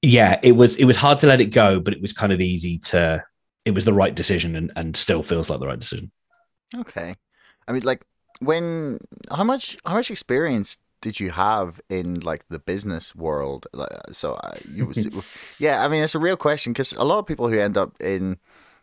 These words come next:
Speaker 2: in positions where, especially these days, where people, like, creators are building their own little things all over the place, and then they get to a moment where it crosses over and it stops being, like, um,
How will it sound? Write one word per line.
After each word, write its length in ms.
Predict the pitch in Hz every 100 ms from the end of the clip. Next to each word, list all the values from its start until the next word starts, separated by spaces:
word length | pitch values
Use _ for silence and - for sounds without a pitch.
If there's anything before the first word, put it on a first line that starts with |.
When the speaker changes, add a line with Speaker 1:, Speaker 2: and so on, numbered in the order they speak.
| -
Speaker 2:
in 140 | 110
positions 580 | 107 101 98 - 98 92
where, 460 | 95 90 87 85 73
especially 440 | - 139 160 104
these 260 | 82 110 -
days, 320 | - 78 -
where 140 | 85
people, 320 | - 98 90 85
like, 320 | 78 71 - _ _ _ _ _ _ _ _ _ _ _ -
creators 520 | - 101 98 98 92
are 80 | 90
building 520 | - 92 90 92 90
their 160 | 85 85
own 200 | 87 87
little 260 | 85 80 -
things 580 | - 87 67 73 78 - - - -
all 180 | 90 82
over 180 | 80 78
the 120 | 71
place, 480 | - 50 57 - - _ _ _ -
and 140 | 101
then 400 | 113 117 117 113 - _ _ _
they 120 | 110
get 240 | 101 110 -
to 120 | 120
a 40 | 104
moment 340 | 107 113 90
where 120 | 98
it 60 | 80
crosses 400 | - 110 98 98
over 240 | 101 87
and 140 | 76 80
it 100 | -
stops 400 | - 123 - -
being, 500 | 110 110 113 123 120
like, 460 | 101 87 87 - -
um, 460 | - 87 85 82 90